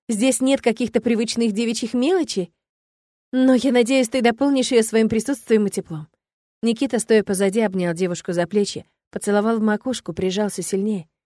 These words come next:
Рядом с ней его сердце билось как сумасшедшее, но это было уже не банальное сексуальное влечение,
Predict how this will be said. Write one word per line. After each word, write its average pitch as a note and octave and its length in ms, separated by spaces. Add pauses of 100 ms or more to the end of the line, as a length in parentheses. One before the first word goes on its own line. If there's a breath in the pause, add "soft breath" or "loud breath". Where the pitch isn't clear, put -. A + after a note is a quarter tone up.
(360)
Рядом A#3 320
с A3 100
ней A#3 160
его G#3 140
сердце G#3+ 380
билось G#3 260
как - 160
сумасшедшее, G#3 640 (380)
но A3+ 140
это A3+ 180
было A3+ 220
уже G#3+ 120
не A3+ 140
банальное C4 480
сексуальное A#3 500
влечение, A3 560